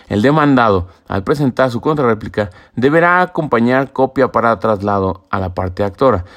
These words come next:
En caso de que la parte demandada ofrezca pruebas en relación a su contrarréplica,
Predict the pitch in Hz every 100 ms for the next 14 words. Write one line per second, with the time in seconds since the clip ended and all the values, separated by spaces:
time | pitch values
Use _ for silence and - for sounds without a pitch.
0 | - - 101 139 147 143 143 135 113 123
1 | 139 139 135 127 120 113 98 95 113 104
2 | 101 - 98 117 127 127 107 123 113 98
3 | 104 101 117 110 117 117 - 98 107 147
4 | 143 107 98 92 104